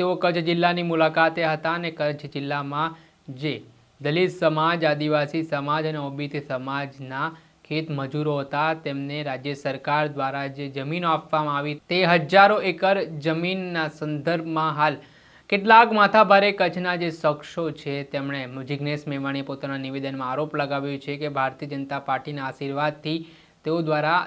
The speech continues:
દલિત સમાજ, આદિવાસી સમાજ તેમજ ઓબીસી સમાજની જમીનો છે, તે પચાવી પાડવામાં આવી છે.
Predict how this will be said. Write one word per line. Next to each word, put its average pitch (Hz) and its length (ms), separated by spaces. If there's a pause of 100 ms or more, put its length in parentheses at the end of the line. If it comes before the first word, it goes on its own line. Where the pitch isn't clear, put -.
(120)
દલિત 165 320
સમાજ, 156 480
આદિવાસી 147 460 (100)
સમાજ 143 380 (120)
તેમજ 143 300
ઓબીસી 143 340
સમાજની 127 560
જમીનો 156 380
છે, 160 200 (440)
તે 139 60 (100)
પચાવી 151 480
પાડવામાં 143 480
આવી 139 200 (120)
છે. 143 100